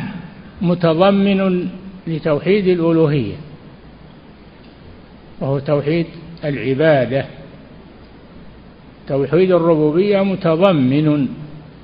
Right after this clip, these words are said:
لتوحيد الربوب-، لتوحيد الألوهية،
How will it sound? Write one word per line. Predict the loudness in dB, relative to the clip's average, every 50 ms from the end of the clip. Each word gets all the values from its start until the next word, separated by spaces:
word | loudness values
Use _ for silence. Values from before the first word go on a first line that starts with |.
| -20 -20 -20 -20 -20 -20 -20 -20 -20 -20 -20 -20 -20 -20 -20 -20 -20 -20 -20 -20 -20 -16 -10 -8
لتوحيد | -8 -6 -4 -2 -2 -2 -2 0 0 0 0 0
الربوب-، | 0 0 0 0 0 0 0 -2 -2 -4 -6 -6
لتوحيد | -6 -6 -4 -2 -2 -2 -2 0 0 0 2 2
الألوهية، | 0 0 0 0 2 4 4 4 4 2 0 -2 -2 -6